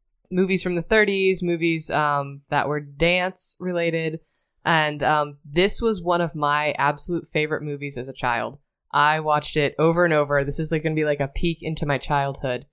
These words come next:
Um, but this is something that I've watched probably, I don't know,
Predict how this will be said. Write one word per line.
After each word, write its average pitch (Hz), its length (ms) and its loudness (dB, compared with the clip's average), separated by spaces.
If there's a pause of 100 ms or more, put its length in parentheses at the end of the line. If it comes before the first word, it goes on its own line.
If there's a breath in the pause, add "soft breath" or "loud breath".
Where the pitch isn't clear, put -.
(440)
Um, 139 500 0 (180)
but 151 240 4
this 160 200 0
is 165 100 2
something 160 360 2
that 147 100 4
I've 147 160 2
watched 143 400 0 (680)
probably, 156 1000 0
I 135 80 -4
don't 135 120 -8
know, 135 340 -8